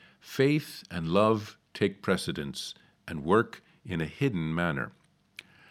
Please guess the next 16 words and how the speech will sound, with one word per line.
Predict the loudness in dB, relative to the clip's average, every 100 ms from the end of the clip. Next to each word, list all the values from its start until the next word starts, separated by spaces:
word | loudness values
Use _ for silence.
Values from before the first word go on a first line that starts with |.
| -20 _ _
God, | 2 4 4 0 -8 -18 _ _ _ _ _ -4
eternal, | -4 -2 2 2 2 -4 -12 _ _ _ -2
incomprehensible, | -2 -2 -2 -2 0 -2 0 -2 -2 -4 -6 -10 -14 -6
and | -4 -4 -4
infinitely | -4 -2 -2 -2 0 -2
powerful, | -2 2 4 2 -2 -8 -10 -20 -20 -20 _
does | 2 2 2
great | 2 4 4 0
and | -4 -2
inscrutable | -2 -4 -6 0 0 2 0
things | 0 0 0 0 -4
in | -4 -2
heaven | 2 2 4
and | 2 2
on | 2
earth, | 0 -2 -6 -16